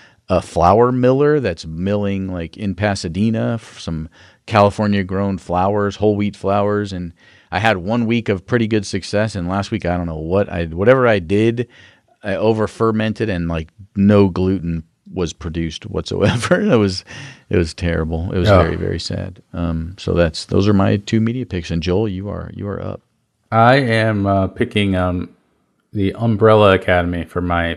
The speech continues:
Speaker 2: first pick. I don't know if anybody's done it before. It's on Netflix, um, and it's, it's in its second season,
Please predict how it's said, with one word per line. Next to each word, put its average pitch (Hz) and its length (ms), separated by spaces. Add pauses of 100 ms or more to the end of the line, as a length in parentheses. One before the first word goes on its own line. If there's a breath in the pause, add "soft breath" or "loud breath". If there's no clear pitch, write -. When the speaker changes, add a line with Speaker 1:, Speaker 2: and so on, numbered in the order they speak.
Speaker 2:
first - 380
pick. - 260 (520 soft breath)
I 101 120
don't 107 160
know 110 140
if 107 100
anybody's 101 440
done 113 300
it 190 140
before. 170 320
It's - 120
on 104 240
Netflix, 170 600 (640 soft breath)
um, 101 540
and 107 240
it's, - 320 (360)
it's 101 260
in 131 120
its 104 160
second 123 440
season, 139 720